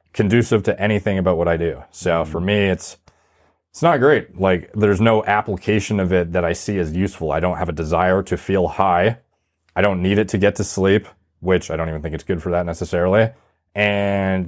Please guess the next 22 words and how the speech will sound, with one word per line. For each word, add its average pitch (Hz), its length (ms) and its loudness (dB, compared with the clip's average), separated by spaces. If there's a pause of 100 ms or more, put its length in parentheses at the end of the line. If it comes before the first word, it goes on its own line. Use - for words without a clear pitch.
the 95 280 -2
kind 104 260 0
of 87 120 2
mindset 107 580 0
it 98 100 -2
creates 101 680 0 (100)
to - 100 -8
me 113 300 0
is 92 120 -2
not 90 140 0
helpful. 92 640 0
And 131 260 2
if 104 60 -2
it 120 60 0
makes 107 200 0
me 101 60 -2
hungrier, 107 580 2
I 87 40 0
don't 113 100 2
wanna 104 140 -2
eat 85 160 -6
more. 107 260 -2